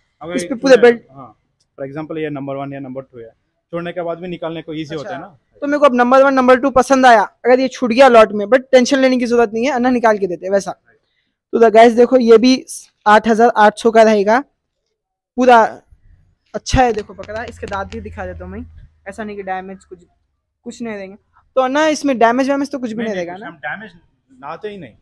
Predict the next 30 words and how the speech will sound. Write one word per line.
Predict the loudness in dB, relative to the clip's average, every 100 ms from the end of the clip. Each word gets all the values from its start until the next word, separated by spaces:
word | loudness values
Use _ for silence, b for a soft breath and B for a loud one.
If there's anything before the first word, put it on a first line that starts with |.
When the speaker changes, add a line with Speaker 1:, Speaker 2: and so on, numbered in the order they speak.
| -8
Speaker 2:
लाते | -4 -4 -4
ही | -4
नहीं। | -6
Speaker 1:
लाते | -12 -18
ही |
नहीं। | -6 0
Speaker 2:
आप | 0 2
पहले | 2 2
से | 2
देख | 2 2
लेके | 2
ला | 2 0
लेते | -2
हैं? | -10
Speaker 1:
हाँ, | -14 _ _
हाँ, | -20 _
select | -20 -20 -16
करके | -16 -14 -14
हम | -14 -20 -20 _ -20
ल-, |
प-, | -20 -20 -20 -20
खरीदते | -20 _ _
हैं। | _ _
Speaker 2:
लाते | -20 -20 -20
कहाँ | -20 -20
से | -20
आप? | -20 _ _ _ _
Speaker 1:
हम | -18 -14
अनंतपुर, | -14 -14 -14 -14 -14 -14
शाहपुर, | -14 -14 -14 -14 -16